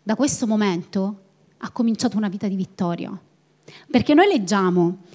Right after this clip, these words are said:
tutti, in tutti i Vangeli che chi c'era dietro di Gesù? Maria Maddalena.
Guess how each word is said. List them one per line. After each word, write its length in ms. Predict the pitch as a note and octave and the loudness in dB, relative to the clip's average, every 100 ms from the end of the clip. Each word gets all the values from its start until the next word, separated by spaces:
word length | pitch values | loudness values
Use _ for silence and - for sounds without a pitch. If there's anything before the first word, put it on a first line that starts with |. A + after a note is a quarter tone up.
| - - | -20 -2
tutti, 600 | E4+ A4 - - F#4 F#4+ - | 0 0 -4 -2 -2 -2 -2
in 140 | B3 | -2
tutti 500 | - - D#4 C4+ B3+ | 0 2 4 4 2
i 140 | A#3 G3+ | 0 2
Vangeli 960 | G3+ G3 F3+ G#3 A#3+ C#4+ D4+ D4+ D4 | 2 2 4 4 4 6 6 4 -2
che 180 | - G#3 | -6 -6
chi 240 | - E4+ | 2 0
c'era 460 | - G#3+ A3 B3 A#3 - - _ _ _ _ _ | 2 0 2 0 -4 -12 -20 _ _ _ _ _
dietro 380 | G#3 A3 A3 | -2 -2 -2
di 160 | G#3 G3 | -6 -6
Gesù? 360 | F3 E3+ B3+ F4 - _ _ _ _ - | -6 -2 0 -2 -4 _ _ _ _ -6
Maria 400 | F3 E3+ F3 F#3+ | -2 2 4 4
Maddalena. 840 | A#3+ B3 C#4 F#3+ E3+ G3 F#3+ G3+ | 2 0 -2 -2 0 0 0 -2